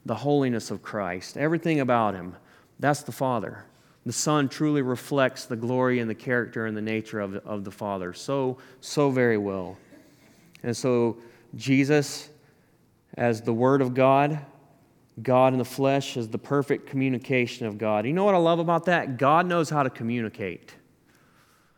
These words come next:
Isn't that awesome? God knows how to communicate. He's a master communicator. And so you don't ever have to worry about missing. If God's got something to say to you, if God's got something that he's gonna reveal to you, he's going to,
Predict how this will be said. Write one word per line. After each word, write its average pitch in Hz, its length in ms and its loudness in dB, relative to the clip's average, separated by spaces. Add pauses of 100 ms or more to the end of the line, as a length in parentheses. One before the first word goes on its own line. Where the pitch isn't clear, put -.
(1080)
Isn't 135 120 -4
that 151 200 0 (360)
awesome? 143 540 2
God 175 320 6
knows 190 200 2
how 156 160 4
to 139 80 2
communicate. 123 520 -2
He's 123 120 -2
a 127 60 0
master 139 480 4
communicator. 104 920 -6 (600)
And 117 100 -4
so 147 120 0
you 170 60 6
don't 190 120 4
ever 185 160 8
have 180 200 8
to 151 80 4
worry 160 500 10
about 139 360 8
missing. 135 500 2
If 117 140 -4
God's 156 340 6
got 156 200 2
something 151 320 -2
to 123 60 -2
say 156 400 2
to 165 60 6
you, 165 200 6
if 127 140 -2
God's 151 320 4
got 151 140 0
something 147 300 -2
that 135 120 0
he's 139 100 0
gonna 143 160 0
reveal 135 380 2
to 156 80 2
you, 160 140 4
he's 139 200 0
going 143 560 4
to, 127 340 2